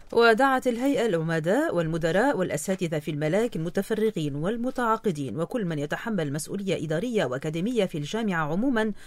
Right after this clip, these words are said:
التوقف التام عن أداء أي نشاط تعليمي أو أكاديمي أكان حضوريًا أم عن بعد، مشددة على ضرورة التكاتف والتضامن من أجل تحقيق ما يساهم في استمرارية الجامعة التي لا تحظى بأي اهتمام جدي من السلطات السياسية المتعاقبة.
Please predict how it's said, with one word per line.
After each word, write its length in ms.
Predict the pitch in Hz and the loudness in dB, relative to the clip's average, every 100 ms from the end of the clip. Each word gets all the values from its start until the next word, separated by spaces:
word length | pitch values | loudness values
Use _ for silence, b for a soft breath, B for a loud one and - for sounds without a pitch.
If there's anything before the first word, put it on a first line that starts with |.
| B - | B -8
التوقف 500 | 254 311 320 285 285 | -2 0 2 0 -2
التام 420 | - 247 294 320 | -2 0 2 0
عن 140 | 196 | 0
أداء 400 | 113 165 190 196 | 0 0 0 -2
أي 180 | 220 202 | -2 -2
نشاط 380 | 180 170 233 240 | -2 -4 -4 -4
تعليمي 580 | 165 165 160 185 233 214 | -2 0 0 -2 -2 -2
أو 260 | - 247 | 0 -2
أكاديمي 540 | - 208 190 214 254 165 B B - | -2 -2 0 0 0 -2 B B -6
أكان 320 | 190 202 139 | 0 0 0
حضوريًا 640 | - 160 175 233 220 214 - | -4 -4 -2 2 2 2 -2
أم 220 | 262 294 | -4 -2
عن 220 | 202 240 | -2 -2
بعد، 260 | 175 156 147 - B B | -2 -2 -2 -6 B B
مشددة 440 | - 170 185 214 175 | -8 -4 0 0 0
على 260 | 208 240 175 | 0 0 0
ضرورة 340 | 156 175 165 156 | 0 -2 -4 -4
التكاتف 580 | 151 156 240 208 185 | -6 -4 -2 -4 -4
والتضامن 500 | - 170 160 240 233 | -4 -2 -2 -2 0
من 180 | 220 180 | -2 -2
أجل 200 | - 165 | -4 -6
تحقيق 360 | 156 - 196 - | -8 -8 -8 -6
ما 120 | 170 | -6
يساهم 520 | 165 - 254 226 214 B B B | -6 -4 -2 -2 -4 B B B
في 120 | - | -4
استمرارية 600 | 349 - 247 202 185 208 170 | -4 -2 0 0 2 0 0
الجامعة 600 | 170 165 247 226 202 190 B B - | -2 -2 0 0 0 -2 B B -4
التي 260 | 175 175 | -2 -2
لا 160 | 180 214 | -2 -4
تحظى 480 | - 240 214 214 208 | -4 -8 -2 0 0
بأي 440 | 170 - 214 160 | -2 -2 -2 -2
اهتمام 420 | 151 - 185 233 | -6 -4 -4 -2
جدي 440 | 208 175 151 254 247 | -2 -2 -4 -4 -2
من 120 | 175 | -4
السلطات 460 | 135 - 175 190 185 | -6 -8 -8 -6 -6
السياسية 520 | - 190 175 254 262 | -4 -4 -6 -4 -4
المتعاقبة. 800 | 226 269 285 139 - - - 117 | -2 -6 -6 -10 -10 -12 -12 -14